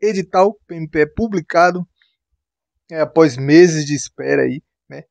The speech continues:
a publicação desse edital, a gente vem aí com um concurso ofertando duas mil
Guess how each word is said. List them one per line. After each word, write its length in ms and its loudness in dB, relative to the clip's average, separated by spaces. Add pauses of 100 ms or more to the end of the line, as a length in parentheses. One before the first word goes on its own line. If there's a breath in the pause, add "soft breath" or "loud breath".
a 100 -14
publicação 720 -4
desse 380 0
edital, 500 -6 (560)
a 40 -20
gente 240 -8
vem 160 4
aí 160 2
com 220 -14
um 80 -10
concurso 600 -12 (540)
ofertando 680 -2
duas 420 4
mil 380 -2